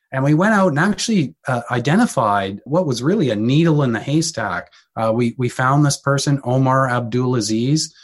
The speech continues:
He's a Saudi dissident. He fled to Canada,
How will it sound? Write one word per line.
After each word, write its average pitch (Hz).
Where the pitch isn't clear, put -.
He's 123
a 113
Saudi 131
dissident. 151
He 117
fled 131
to 135
Canada, 135